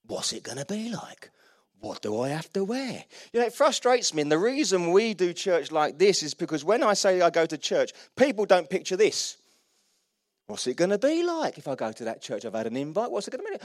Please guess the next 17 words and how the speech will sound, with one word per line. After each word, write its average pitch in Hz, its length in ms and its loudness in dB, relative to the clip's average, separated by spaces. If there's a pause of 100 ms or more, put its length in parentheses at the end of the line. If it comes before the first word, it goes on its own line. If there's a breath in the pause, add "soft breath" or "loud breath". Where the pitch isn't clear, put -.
What - 180 -2
are 139 120 -2
they 170 100 2
gonna 226 260 0
wear? 311 480 2 (400 soft breath)
Well, 403 140 -2
Christmas - 400 -8
jumper 339 320 -2
people, 170 420 -2
obviously. 185 600 -2 (880 soft breath)
But 233 160 4
do 240 40 -2
you 247 40 0
see 294 220 0
what 277 100 6
I 269 40 6
mean? 269 140 4